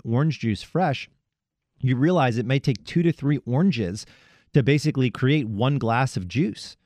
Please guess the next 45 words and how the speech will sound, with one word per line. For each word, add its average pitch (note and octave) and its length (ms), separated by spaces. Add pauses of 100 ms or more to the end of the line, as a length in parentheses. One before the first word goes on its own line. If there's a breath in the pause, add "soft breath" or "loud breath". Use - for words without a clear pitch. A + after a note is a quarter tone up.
(320)
That D#3+ 160
is C3 240 (120)
the B2+ 120
sugar D#3+ 560
of A2 220
two D3 100
to C#3+ 100
three B2 240
oranges A#2+ 380
without A2 280 (100)
any C3+ 240
of A2 120
the G#2 80
fiber. A2+ 520
And G#2 160
I G#2 40
believe A2 340
that, G#2 180 (100)
you B2 100
know, F#2 280 (200)
net, B2+ 540 (460)
uh, G#2+ 140
you're A2 240
really A#2+ 260
losing G#2+ 440
out G#2 280 (140)
when A2 160
it F#2+ 100
comes A2 300
to G2+ 100
health G#2+ 220
benefits F#2+ 420
when G2+ 120
you're F#2+ 100
doing G#2 220
too A#2 100
much G2+ 180
fruit - 280
juice. F2+ 260
So G#2+ 140
I A#2 60
really C3 280
love A#2 220
the A2+ 140
idea G#2 380